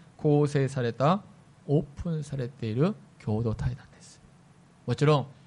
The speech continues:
ユダヤ人たちが主になっているんですけども、いろんなところから異邦人たちも入ってきて、同じ信仰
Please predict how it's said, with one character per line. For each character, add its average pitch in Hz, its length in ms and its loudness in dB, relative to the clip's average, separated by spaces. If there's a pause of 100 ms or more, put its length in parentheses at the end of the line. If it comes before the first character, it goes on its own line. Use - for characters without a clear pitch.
(340)
ユ 120 140 0
ダ 143 100 10
ヤ 160 140 8
人 202 120 4
た 160 120 4
ち 139 100 -8
が 113 220 0
主 139 260 4
に 131 140 0
な 101 80 -4
っ 98 40 -6
て 113 120 -10
い 98 80 -6
る 127 80 -4
ん - 20 -4
で 113 80 -6
す - 140 -16
け 117 80 -6
ど 110 120 -2
も、 190 240 2 (440)
い 131 80 -4
ろ 156 140 6
ん 185 60 4
な 196 140 2
と 180 80 -2
こ 170 140 -2
ろ 165 100 0
か 151 140 0
ら 196 220 2 (180)
異 139 100 2
邦 165 180 6
人 190 200 -2
た 175 100 2
ち 143 180 -10
も 147 220 -2
入 156 300 -4
っ 147 40 -6
て 147 140 -6
き 135 100 -16
て、 185 300 -2 (260)
同 147 300 4
じ 160 300 -2 (200)
信 156 440 -2
仰 151 320 4